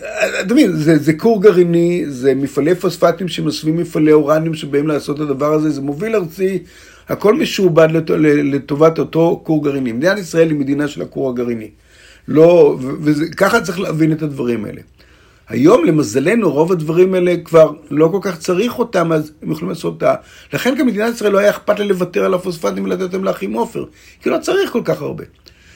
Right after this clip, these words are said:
אבל העניין הוא שפוספטים לא צריך בכלל. זאת אומרת,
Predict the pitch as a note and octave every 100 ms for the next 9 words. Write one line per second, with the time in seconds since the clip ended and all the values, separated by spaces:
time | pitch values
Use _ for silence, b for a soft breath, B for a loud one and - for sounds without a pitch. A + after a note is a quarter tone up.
0 | b A#2+ E3+ E3 A3 D#4+ G#3 E3 D#3 F3+
1 | F#3+ G#3+ D#3+ D3+ F#3+ - E3+ F3 A3+ -
2 | D3+ - E3 A#3+ - A#2 C#3+ C#3+ C#3